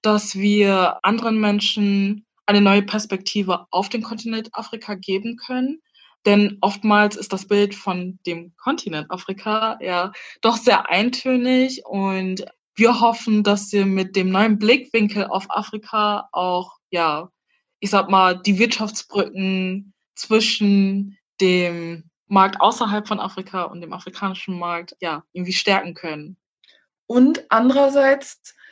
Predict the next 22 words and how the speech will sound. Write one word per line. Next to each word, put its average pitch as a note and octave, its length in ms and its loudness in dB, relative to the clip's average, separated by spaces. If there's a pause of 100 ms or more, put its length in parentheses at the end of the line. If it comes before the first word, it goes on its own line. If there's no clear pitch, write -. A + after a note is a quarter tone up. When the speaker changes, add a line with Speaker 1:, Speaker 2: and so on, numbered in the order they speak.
(120)
Speaker 2:
natürlich A#3 580 -4
dadurch, G#3+ 500 2
dass G3+ 280 0
wir F#3+ 500 2
recyceltes G#3 680 0
Material F#3+ 640 2
für B3 360 -4 (180)
unser A#3 320 0
Produkt B3+ 600 -6
verwenden A#3 800 -4 (220)
und G3 360 2 (120)
das G3+ 300 0
nicht G3+ 220 0
bei G3 140 4
irgendeinem A3 680 2
Produkt, B3+ 360 -4
sondern F#3 580 2
was F#3+ 160 -4
ganz G#3 260 2
Persönliches, A#3 880 0
ein F#3 220 -2
Zuhause, C4 840 -2